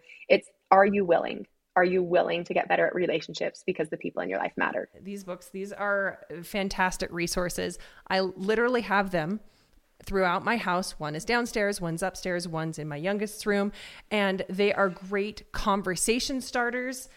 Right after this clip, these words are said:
Speaker 2: Here, I'm gonna open one of them. You've got, like, a topic and theme,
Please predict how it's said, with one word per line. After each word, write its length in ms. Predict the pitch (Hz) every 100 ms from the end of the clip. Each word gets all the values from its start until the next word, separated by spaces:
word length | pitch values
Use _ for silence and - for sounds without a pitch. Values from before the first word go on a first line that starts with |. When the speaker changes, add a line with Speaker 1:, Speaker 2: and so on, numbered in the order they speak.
| - _
Speaker 2:
Here, 220 | 214 175
I'm 80 | -
gonna 160 | 196 -
open 220 | 196 190
one 120 | 180
of 80 | 170
them. 180 | 165 165 - _ _ _ _ - _
You've 280 | 226 226 208
got, 300 | 202 180 -
like, 260 | 165 160 - - -
a 60 | 180
topic 500 | - 233 233 233 - - -
and 160 | 185
theme, 460 | 185 220 226 226 240